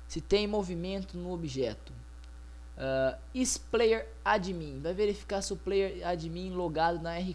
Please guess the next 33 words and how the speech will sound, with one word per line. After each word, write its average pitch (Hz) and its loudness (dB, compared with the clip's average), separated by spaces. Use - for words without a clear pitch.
com. 131 -6
Isso 156 -8
já 175 -4
falei 139 -4
sobre 127 -6
ele. 165 -4
Is - -2
player 233 8
attached 214 2
object 180 2
slot 165 0
used. 127 -4
Essa 240 0
aqui, 214 -2
ah, 135 0
pelo 220 4
que 202 -2
diz, 185 0
vai 202 0
verificar 196 0
se 196 -8
o 190 -2
jogador 180 0
tem 196 -2
um 196 -4
objeto, 185 4
ah, 143 2
se - -8
tem 233 0
um 240 2
objeto 196 2
no 196 -4
slot 190 4